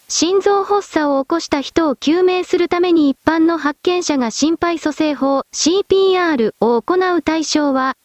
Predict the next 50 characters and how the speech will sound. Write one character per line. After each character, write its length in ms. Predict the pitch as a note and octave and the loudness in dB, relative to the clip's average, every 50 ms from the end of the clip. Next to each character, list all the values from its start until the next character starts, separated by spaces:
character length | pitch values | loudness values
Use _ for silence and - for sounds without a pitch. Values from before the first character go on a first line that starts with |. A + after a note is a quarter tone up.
| _ - | _ -2
男 260 | F3+ A#3+ D#4+ G4 G4 | -2 0 0 -2 -2
性 260 | - G#4 G4+ G4 G4 | 0 0 2 2 2
よ 100 | F#4+ G4 | 2 2
り 100 | F#4+ F4 | 2 2
も 160 | D#4 C#4 B3+ | 2 2 0
女 140 | F#3 G#3+ G#3+ | 0 -4 -4
性 240 | - - E4 F4+ F4 | -2 -2 0 0 2
の 140 | F4+ F4+ E4+ | 0 0 0
方 200 | E4 F4+ F4 D#4 | 0 0 2 2
が 140 | C4+ B3+ A#3 | 2 0 -2
少 220 | - - - C#4+ | -4 -2 0 0
な 120 | C4+ C4+ | 0 0
く、 240 | B3+ - A3+ G#3 - - _ _ _ | 0 -2 -2 -2 -2 -4 _ _ _
こ 100 | - A3+ | 0 0
れ 140 | C4 D#4+ E4 | 2 2 0
が 140 | E4 E4+ D#4+ | 0 -2 -2
心 280 | - - E4+ F#4 G4 | -2 0 2 2 2
臓 220 | F#4+ G#4 G4 G4 F#4+ | 2 2 2 2 0
発 200 | G4 G4+ F#4+ - | 0 -2 -2 -2
作 280 | - - D4+ C#4 C4+ | -2 -2 0 0 0
を 80 | C4+ C4+ | 0 0
起 40 | - | -2
こ 120 | F4 E4 | -4 -4
し 80 | - - | -2 -2
た 160 | - C4+ A3 | -4 -2 -2
女 120 | - A#3 | -2 -4
性 220 | A#3 - E4 E4 E4 | -2 -2 0 0 2
の 160 | E4 E4+ E4+ | 0 0 -2
生 240 | - - F4 F4+ F#4 | -2 -2 0 0 0
存 240 | F4+ G4 F#4+ F#4+ F#4 | 0 0 2 2 2
率 300 | F4+ D#4 - - C#4 B3+ | 2 0 0 0 0 0
を 80 | A3 | 0
低 260 | G#3+ - - - F4 | -2 -4 -2 -2 0
く 140 | - D#4+ D#4 | 0 0 -2
し 100 | - - | -2 0
て 160 | - E4+ E4 | 0 0 2
い 40 | E4+ | 2
る 100 | E4+ F4 | 0 0
と 100 | - E4 | 0 -2
す 160 | - - C#4 | -2 -2 0
る 140 | B3+ C4 A#3 | 0 0 -2
査 100 | - A3 | -2 -4
読 260 | A3+ C#4+ E4+ - F4+ | -4 -4 -2 0 0
前 260 | F4+ F#4 F4+ F4+ F4+ F4 | 2 2 2 0 0 0
論 200 | F#4+ F#4+ F#4 D#4+ | 2 2 2 2
文 220 | D#4 D4+ C4+ A#3+ | 4 2 2 2
が 160 | A3+ G#3+ F#3 | 0 -2 -2
十 240 | - G3 C4 D#4 D#4+ | 0 0 0 0 0
八 260 | D4 D4+ D4 - D#4 | 0 -4 -2 0 2
日、 400 | D4 C#4+ C4 - - C4 C4 - | 2 2 0 0 -2 -2 -2 -2